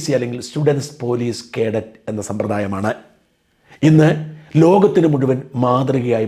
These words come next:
മാറിയിരിക്കുന്ന എസ് പി സി കേരളത്തിൻ്റെ ഏറ്റവും വലിയ കണ്ടുപിടുത്തമായി വ്യാഖ്യാനിക്കപ്പെടുന്നു. എസ് പി സി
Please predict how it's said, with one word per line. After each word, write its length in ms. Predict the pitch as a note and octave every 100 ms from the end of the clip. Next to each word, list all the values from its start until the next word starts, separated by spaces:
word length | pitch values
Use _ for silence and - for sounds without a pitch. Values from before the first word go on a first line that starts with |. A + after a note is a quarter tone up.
| A2
മാറിയിരിക്കുന്ന 500 | G#2+ G#2 F#2+ G2+ F2 - _ _ _ B2+
എസ് 160 | B2 -
പി 100 | D3 C#3
സി 120 | D#3 E3 - _ _ _ _ C3
കേരളത്തിൻ്റെ 640 | C#3 C#3+ D3 C#3 B2+ A#2 - - B2
ഏറ്റവും 360 | B2 C#3 B2+ A#2
വലിയ 160 | A2+ A2 A#2+
കണ്ടുപിടുത്തമായി 680 | A#2+ B2 B2+ A2+ A2+ G#2+ G#2 A#2
വ്യാഖ്യാനിക്കപ്പെടുന്നു. 720 | A2 - A2 A2 A2+ G#2 A2 - _ _ F3
എസ് 140 | F3+
പി 100 | G3+ F3+
സി 80 | E3+